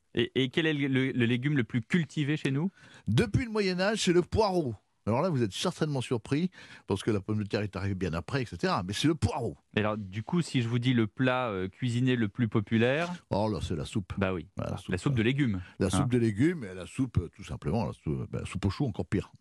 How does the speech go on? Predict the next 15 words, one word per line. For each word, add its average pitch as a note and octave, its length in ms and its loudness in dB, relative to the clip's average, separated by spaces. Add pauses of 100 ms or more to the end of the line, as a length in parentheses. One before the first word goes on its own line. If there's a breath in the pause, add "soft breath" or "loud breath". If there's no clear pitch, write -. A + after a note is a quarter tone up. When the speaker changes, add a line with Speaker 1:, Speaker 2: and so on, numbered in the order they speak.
Speaker 1:
Et - 60 2 (140)
qui, E3 160 -6
qui G3 180 4
a E3+ 60 2
montré D#3 340 0
l'exemple ? A#2+ 400 2
Qui - 100 0
a F#3+ 60 4
incité C#3+ 300 -2
les B2 100 2
Français A#2 380 0
à, G2 140 2
à G2+ 180 -4
soigner A2+ 480 2
leur, E2+ 240 0